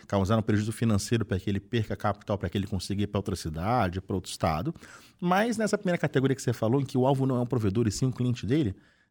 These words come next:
me veio agora um exemplo muito curioso, que aí também ajuda a esclarecer quem que é capaz de fazer um ataque cibernético como esse. Eu atendi um provedor do Nordeste, de uma das capitais do Nordeste, que toda sexta-feira, quinze, dezesseis horas, ele sofria ataque de dos e sofria uma falha massiva, ou seja,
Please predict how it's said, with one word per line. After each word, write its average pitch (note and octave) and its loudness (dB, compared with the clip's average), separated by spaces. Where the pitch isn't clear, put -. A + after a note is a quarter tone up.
me D3+ -2
veio D#3+ 4
agora D#3+ 6
um E3+ -2
exemplo D3+ 4
muito C#3+ 4
curioso, G2 2
que F#2 0
aí G2+ 6
também B2 6
ajuda G#2 4
a - 6
esclarecer C3 2
quem C4 -4
que B3 -4
é - 0
capaz G#2 -2
de A2 -6
fazer G2+ 2
um G2+ 2
ataque G2+ -6
cibernético F#2+ -4
como B2 -2
esse. - -6
Eu A#2+ 4
atendi A#2 4
um A#2+ 4
provedor G#2 4
do G2 4
Nordeste, A2+ 2
de F#2 2
uma B2+ 4
das A2+ -6
capitais F2 0
do F2+ -4
Nordeste, G#2 -2
que - -8
toda F#3+ -2
sexta-feira, D3+ -4
quinze, C3+ 4
dezesseis A2 0
horas, B2 -2
ele C#3+ 0
sofria B2+ -2
ataque - -4
de A#2+ -8
dos F#2 0
e G#2+ -4
sofria G#2 -4
uma A2 0
falha G2 -4
massiva, G#2+ -4
ou E2 -4
seja, D#2 -6